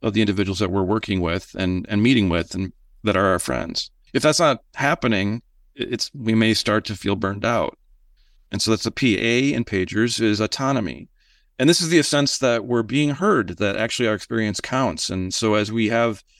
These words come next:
uh, as we perceive the environment, we have ideas for things that might change or that we would tweak, that we're being heard a-, and, and not being silenced, and that, and that it's kind of safe for us to do so. Not that, that we want others to do exactly what we want, but if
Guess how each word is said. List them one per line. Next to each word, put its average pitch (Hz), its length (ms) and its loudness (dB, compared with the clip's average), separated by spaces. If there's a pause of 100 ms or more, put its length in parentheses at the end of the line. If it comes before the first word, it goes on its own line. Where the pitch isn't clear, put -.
(300)
uh, 107 160 -2
as 120 140 0
we 139 80 4
perceive 131 400 0
the 123 60 4
environment, 113 540 0
we 113 80 0
have 110 80 2
ideas 110 380 0
for 104 120 -4
things 107 260 -2
that 104 100 2
might 101 180 0
change 110 480 0
or 104 120 4
that 98 140 0
we 101 100 0
would 101 160 -2 (180)
tweak, 120 420 0 (380)
that 123 120 4
we're 131 140 8
being 127 280 4
heard 110 400 0 (280)
a-, - 180 -6
and, 117 240 4
and 117 160 4
not 117 180 2
being 107 200 4
silenced, 95 540 0
and 95 80 -2
that, 98 240 -4
and 107 100 -2
that 101 80 0
it's 92 140 -4
kind 104 160 -4
of 87 80 -6
safe 104 240 2
for - 100 -2
us 95 100 -2
to 104 120 -10
do 127 180 2
so. 73 400 -4 (140)
Not 170 240 2
that, 196 260 2
that 131 180 4
we 135 280 6
want 127 300 2
others 127 360 2
to 117 60 -6
do 123 80 2
exactly 113 420 0
what 117 140 2
we 107 100 2
want, 107 440 -2 (140)
but 131 160 0
if 123 300 -2